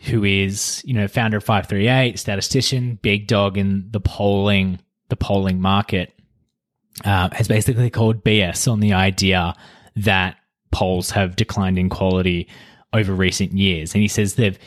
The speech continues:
they're as accurate or as inaccurate as they've always been. Um, he says, "The media narrative that polling accuracy has taken a nosedive is mostly bullshit." In other words,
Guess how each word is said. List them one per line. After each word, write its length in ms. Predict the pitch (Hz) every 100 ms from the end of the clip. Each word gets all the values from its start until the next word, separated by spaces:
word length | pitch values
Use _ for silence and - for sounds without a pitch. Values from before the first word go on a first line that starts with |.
| -
they're 120 | 113 104
as 120 | -
accurate 480 | 120 110 - 113 104
or 100 | 98
as 140 | 98 -
inaccurate 600 | 113 104 95 - 95 90
as 180 | 101 98
they've 180 | 92 85
always 440 | 98 95 90 90
been. 320 | - 80 104 - _ - - - - -
Um, 280 | 90 82 -
he 200 | - 107
says, 460 | 120 101 95 - - - - - _ _ _ _
"The 80 | 117
media 260 | 127 160
narrative 460 | 160 135 123 127 113
that 180 | 117 -
polling 360 | 113 107 110
accuracy 440 | 104 - 101 - 98
has 100 | 95
taken 260 | 98 95
a 160 | 95 98
nosedive 460 | 104 104 92 92 90
is 200 | 110 107
mostly 440 | 98 90 - 104
bullshit." 680 | 95 143 147 139 - 76 - _ _ _ -
In 100 | 101
other 160 | 85 85
words, 320 | 78 78